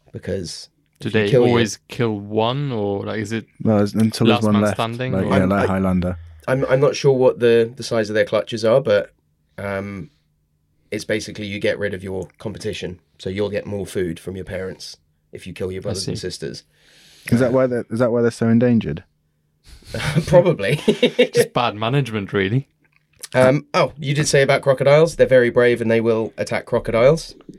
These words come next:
Speaker 1: They will
Speaker 3: Well,
Speaker 1: stand
Speaker 3: that's
Speaker 1: in the
Speaker 3: another reason
Speaker 1: same
Speaker 3: why they're endangered.
Speaker 1: Yeah. They'll stand in the same spot and they normally hunt at night and they will stay stationary for an entire day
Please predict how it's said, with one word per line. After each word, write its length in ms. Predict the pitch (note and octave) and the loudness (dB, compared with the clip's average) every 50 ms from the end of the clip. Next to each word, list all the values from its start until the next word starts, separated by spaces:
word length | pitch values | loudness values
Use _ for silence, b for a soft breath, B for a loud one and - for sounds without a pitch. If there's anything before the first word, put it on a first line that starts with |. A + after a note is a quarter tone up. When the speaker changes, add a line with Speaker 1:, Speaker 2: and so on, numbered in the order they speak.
| B B B B B B B B B B _ _ _ | B B B B B B B B B B _ _ _
Speaker 1:
They 160 | - B2 A#2+ A#2+ | 0 2 2 4
will 280 | A2+ B2 A#2+ B2 A#2+ | 4 4 4 2 2
Speaker 3:
Well, 120 | - E2+ E2+ | 2 0 2
Speaker 1:
stand 140 | - - | 2 2
Speaker 3:
that's 160 | - A#2+ B2+ B2 | 2 2 2 4
Speaker 1:
in 40 | A2+ | 4
the 40 | A2 | 4
Speaker 3:
another 200 | G#2+ A2+ B2 B2+ | 4 4 4 2
reason 160 | B2 A#2+ A#2+ A#2+ | 2 2 0 0
Speaker 1:
same 60 | A#2 F#2 | -2 -2
Speaker 3:
why 80 | F#2 | -4
they're 140 | F2+ F2+ F2+ | -4 -4 -2
endangered. 480 | F2+ F2 F#2 F2+ F2+ F2 F2 F#2 F2+ - - _ - - - _ | -2 -2 0 0 0 0 -2 -4 -6 -8 -14 _ -20 -20 -20 _
Speaker 1:
Yeah. 240 | - G2 G2+ A2+ B2+ B2+ - _ _ _ _ B B B B B B - | -6 -2 0 0 0 -2 -4 _ _ _ _ B B B B B B -4
They'll 160 | - B2 A#2+ A#2+ | 0 0 0 0
stand 320 | - - C#3 C3 C3+ C3+ | 0 0 0 2 2 2
in 60 | C3+ | 0
the 80 | C3+ B2+ | 0 0
same 280 | - C#3+ C3+ C3 B2 | 2 2 4 4 2
spot 360 | A#2 - - C3+ B2 A2 - - | 0 0 2 2 2 4 2 -2
and 100 | G2+ A2 | -2 -2
they 80 | A2 A2+ | 0 0
normally 280 | A#2+ A#2 A2 A2 G#2+ | 0 0 0 0 -2
hunt 300 | G2 A2 A#2 A2+ A2 - | -2 -2 -4 -4 -2 -4
at 100 | G#2 - | -6 -4
night 320 | - G2+ G2+ G2 F2+ - - - | -2 -2 0 0 -2 -4 -8 -10
and 120 | - G2 G2 | -8 -6 -4
they 100 | G2+ G2+ | -4 -4
will 280 | G2 G2+ G2 E2+ E2+ - | -4 -4 -6 -8 -8 -12
stay 280 | - - - - A2 G#2+ | -14 -10 -4 -4 -4 -4
stationary 600 | G#2 - - G2+ G2 G2 - G2 G2 G2 F#2+ F#2 | -2 -2 -4 -4 -4 -4 -8 -8 -8 -6 -8 -8
for 360 | F2 - - F2 F#2 G2 G2 - _ _ | -10 -8 -6 -6 -6 -6 -8 -12 _ _
an 100 | - G2+ | -10 -8
entire 400 | G2 G2 F#2 - G2+ G2+ F#2+ F#2+ | -8 -8 -6 -6 -4 -4 -4 -2
day 360 | F#2 G2 G2 F2+ E2 F#2 - | -2 -2 -2 -2 -2 -4 -8